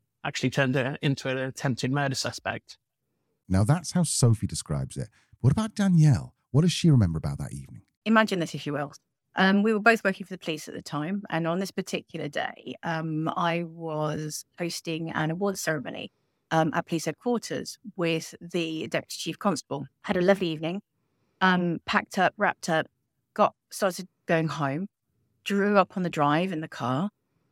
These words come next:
Speaker 3: and the front door's wide open. It's late at night, it's dark.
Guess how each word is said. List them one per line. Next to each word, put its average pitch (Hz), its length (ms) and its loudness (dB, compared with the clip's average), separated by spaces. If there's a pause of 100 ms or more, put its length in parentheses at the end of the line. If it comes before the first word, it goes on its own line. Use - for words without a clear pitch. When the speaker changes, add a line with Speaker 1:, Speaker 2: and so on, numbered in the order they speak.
(160)
Speaker 3:
and 185 140 4
the - 40 -4
front 220 180 0
door's 330 200 2
wide 170 160 4
open. 147 320 -2
It's - 200 -6
late 143 220 -2
at - 140 -10
night, 202 720 -2
it's - 200 -16
dark. 151 540 2